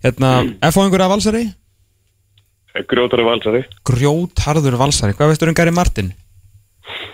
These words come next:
Speaker 2: Ég, ég veit ekki, bara með fullri virðingu fyrir honum, þá ég veit ekki, ég verð aldrei spenntur að fá hann.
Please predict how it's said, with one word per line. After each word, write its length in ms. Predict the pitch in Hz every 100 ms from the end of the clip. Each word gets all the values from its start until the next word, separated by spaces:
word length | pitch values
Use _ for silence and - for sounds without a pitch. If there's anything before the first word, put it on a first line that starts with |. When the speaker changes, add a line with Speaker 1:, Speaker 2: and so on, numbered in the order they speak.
| - _ _ - -
Speaker 2:
Ég, 460 | 107 113 110 110 95 - - - - - - -
ég 180 | - -
veit 160 | - 110
ekki, 160 | 101
bara 160 | 104 110
með 140 | 113
fullri 300 | 139 135 143
virðingu 360 | 147 151 151 151
fyrir 160 | 156 143
honum, 460 | 143 165 165 113
þá 80 | 110 117 - _ _ _ _ _ _ _ _ _ _ -
ég 200 | 117 123
veit 140 | 123
ekki, 160 | 104 104
ég 80 |
verð 140 | 110 117
aldrei 180 | 123 -
spenntur 320 | 131 - 127
að 20 |
fá 80 | 123
hann. 160 | 104